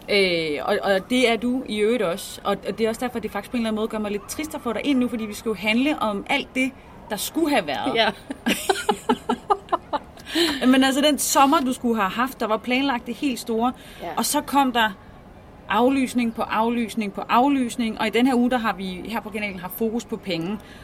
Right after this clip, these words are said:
Speaker 1: Sådan
Speaker 2: Ja.
Speaker 1: helt klassisk økonomi. Og det er, det er jo også aflysning, som der kommer til at koste på den her
Speaker 2: Ja.
Speaker 1: front. Sådan et slag på tasken.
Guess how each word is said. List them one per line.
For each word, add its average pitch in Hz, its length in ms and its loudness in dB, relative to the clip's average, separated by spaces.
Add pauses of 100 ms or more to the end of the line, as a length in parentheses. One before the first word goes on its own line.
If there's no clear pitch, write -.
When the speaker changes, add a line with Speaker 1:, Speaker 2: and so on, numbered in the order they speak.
Speaker 1:
Sådan 226 140 0
Speaker 2:
Ja. 294 100 2
Speaker 1:
helt - 180 0
klassisk 208 520 0
økonomi. 185 580 -4
Og - 60 -10
det 247 200 4
er, 180 200 2 (1040)
det 277 60 2
er 294 60 4
jo 302 120 2
også - 420 2
aflysning, 190 760 -2 (100)
som 175 260 -4
der 175 140 0
kommer 165 280 -6
til 156 140 -6
at 147 120 -8
koste 165 300 -6
på 170 140 -8
den 165 160 -4
her 165 160 -2 (180)
Speaker 2:
Ja. 208 140 -2 (120)
Speaker 1:
front. - 400 -4
Sådan 226 240 -2
et - 160 -2
slag 285 320 2
på 254 100 -2
tasken. 233 420 -2